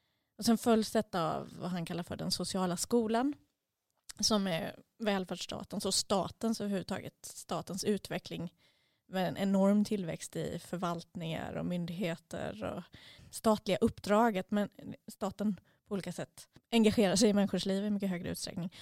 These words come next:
Och det här kännetecknas av en instrumentalism där rätten liksom är underställd olika socialpolitiska mål på det viset att, eh, ja, men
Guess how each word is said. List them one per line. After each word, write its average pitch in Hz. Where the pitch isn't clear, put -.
Och 185
det 214
här 226
kännetecknas 196
av 180
en 180
instrumentalism 208
där 180
rätten 202
liksom 170
är -
underställd 190
olika 170
socialpolitiska 180
mål 233
på 208
det 196
viset -
att, -
eh, -
ja, 220
men 196